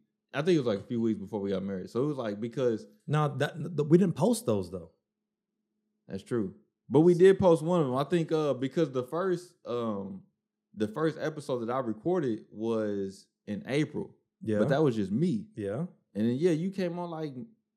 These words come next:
Speaker 1: yeah, probably, like, after we. So it was probably, like, May,
Speaker 2: Yeah,
Speaker 1: early
Speaker 2: let's,
Speaker 1: June.
Speaker 2: let's say May.
Speaker 1: Yeah, so,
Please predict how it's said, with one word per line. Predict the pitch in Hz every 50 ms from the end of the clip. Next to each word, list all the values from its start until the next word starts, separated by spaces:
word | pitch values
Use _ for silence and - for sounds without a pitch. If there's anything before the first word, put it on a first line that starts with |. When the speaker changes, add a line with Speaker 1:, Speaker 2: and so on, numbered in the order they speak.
| _ -
Speaker 1:
yeah, | 151 143 123
probably, | 110 - 180 180 165 139
like, | 120 107 95 -
after | 104 107 110 - - -
we. | 92 92 92 90 - - _ _ _ _ _ _ _ _ _
So | - 170
it | 170
was | 156
probably, | - 139 117 110
like, | 101 95 90 - - - - - _ _ _ _ _ _ _ _ _ _ _ _ _ _ -
May, | 92 95 98 101 107 107 107 104 104 104 104 104 101 - _ _ _ _ _ -
Speaker 2:
Yeah, | 156 165
Speaker 1:
early | 175 117 117 110 107
Speaker 2:
let's, | 107 107
Speaker 1:
June. | 110 110 104 95
Speaker 2:
let's | 151 165 -
say | 175 170 165
May. | 160 143 110 92 90 -
Speaker 1:
Yeah, | 107 117 107 95 92
so, | 90 - 104 101 95 92 92